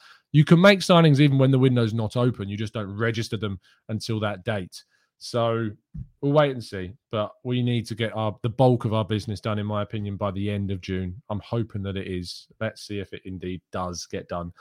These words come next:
Because if you remember that quote from Edu, you know, he talked about how they had a plan, they were ready to execute that plan.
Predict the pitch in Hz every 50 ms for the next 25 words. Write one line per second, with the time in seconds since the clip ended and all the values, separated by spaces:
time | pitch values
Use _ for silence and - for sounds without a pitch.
0 | - - - - - 214 196 - 220 220 185 - - - - 190 170 190 220 226
1 | 220 220 214 202 185 185 165 165 - - 180 180 175 160 - 165 156 143 135 131
2 | 127 - 135 143 135 151 160 160 143 113 101 101 113 120 120 113 131 143 - -
3 | 165 175 180 - 139 123 135 123 117 120 131 127 120 123 117 110 120 110 107 -
4 | - - 165 156 156 151 151 147 139 143 - - - _ _ - 113 117 120 123
5 | 123 117 110 120 123 147 151 - - 139 - - 151 147 147 139 131 - _ -
6 | 135 131 131 131 127 127 117 113